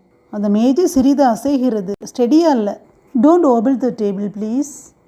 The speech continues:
தயவுசெய்து அந்த மேஜையை அசைக்காதே அல்லது அசைக்காதீர்கள். இதே இது tremble பார்த்தோன்னா, our hands probably tremble when we are nervous. நாம் பதட்டமாக இருக்கும்போது பெரும்பாலும் நமது கைகள் நடுங்குகின்றன.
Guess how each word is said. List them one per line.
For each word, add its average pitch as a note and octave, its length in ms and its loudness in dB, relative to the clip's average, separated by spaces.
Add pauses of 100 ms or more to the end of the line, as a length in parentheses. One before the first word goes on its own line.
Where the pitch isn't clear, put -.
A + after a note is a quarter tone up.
தயவுசெய்து A#3 520 2
அந்த B3+ 160 4
மேஜையை B3 580 0
அசைக்காதே B3 720 -2
அல்லது A#3+ 320 -2
அசைக்காதீர்கள். G3 880 -4 (460)
இதே B3+ 260 4
இது D4+ 240 2
tremble B3+ 440 4
பார்த்தோன்னா, A3+ 520 -2 (520)
our A3+ 180 2 (120)
hands D4 300 0 (160)
probably C#4+ 520 2 (140)
tremble A#3+ 460 0
when A3 220 0
we A#3 180 0
are B3 140 2
nervous. F#3+ 760 -8
நாம் A#3+ 320 4
பதட்டமாக C4 580 2
இருக்கும்போது A#3 880 -2
பெரும்பாலும் C4 600 4
நமது A3+ 320 0
கைகள் A#3+ 460 -4
நடுங்குகின்றன. G3+ 920 -4